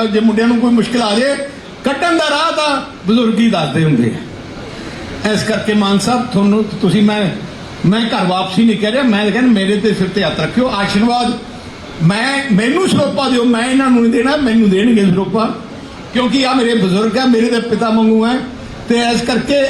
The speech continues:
ਇਹਨਾਂ ਨੇ ਮੇਰੇ ਬਾਦਲ ਸਾਹਿਬ ਦਾ ਬੜਾ ਸਾਥ ਦਿੱਤਾ। ਤੇ ਇਸ ਕਰਕੇ ਮੈਂ ਤੁਹਾਤੋਂ ਸਰੋਪਾ ਲੈ ਕੇ, ਤੇ ਮੈਂ ਇੰਨੀ ਬੇਨਤੀ ਕਰਦਾ,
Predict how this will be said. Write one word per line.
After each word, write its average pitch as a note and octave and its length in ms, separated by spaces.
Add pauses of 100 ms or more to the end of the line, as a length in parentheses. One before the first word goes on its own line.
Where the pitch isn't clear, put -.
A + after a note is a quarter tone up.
(400)
ਇਹਨਾਂ B3 180
ਨੇ B3+ 100
ਮੇਰੇ A#3+ 340 (680)
ਬਾਦਲ F#3+ 340
ਸਾਹਿਬ B3+ 260
ਦਾ C4 80
ਬੜਾ B3+ 200
ਸਾਥ A3+ 280
ਦਿੱਤਾ। A#3+ 360 (680)
ਤੇ A3+ 60 (180)
ਇਸ A3+ 80
ਕਰਕੇ A#3 360
ਮੈਂ A3+ 280
ਤੁਹਾਤੋਂ A3+ 380
ਸਰੋਪਾ G#3 360
ਲੈ G#3+ 200
ਕੇ, F#3+ 320 (680)
ਤੇ A#3 80
ਮੈਂ A#3+ 200
ਇੰਨੀ C4+ 260
ਬੇਨਤੀ C4+ 420
ਕਰਦਾ, A#3 320